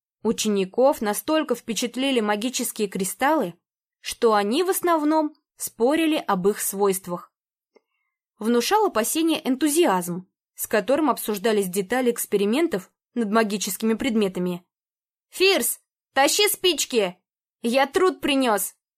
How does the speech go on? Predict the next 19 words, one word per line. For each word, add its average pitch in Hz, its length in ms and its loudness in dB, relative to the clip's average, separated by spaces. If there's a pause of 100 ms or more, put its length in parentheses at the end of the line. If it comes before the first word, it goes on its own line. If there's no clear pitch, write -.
(180)
раздалось 226 680 2
за 226 100 2
моей 208 280 4
спиной. 202 540 0 (520)
Нужно 311 480 4
срочно 247 500 0
реагировать. 190 760 0 (680)
Радовало 311 580 4
отсутствие 277 540 0
пожарников 233 760 0
на 220 160 0
этой 220 160 -2
дискотеке, 202 720 -2 (440)
но 247 160 2
теперь 269 400 -2
вся 269 300 2
ответственность 254 720 -2
за 240 100 0
спецэффекты, 233 960 -4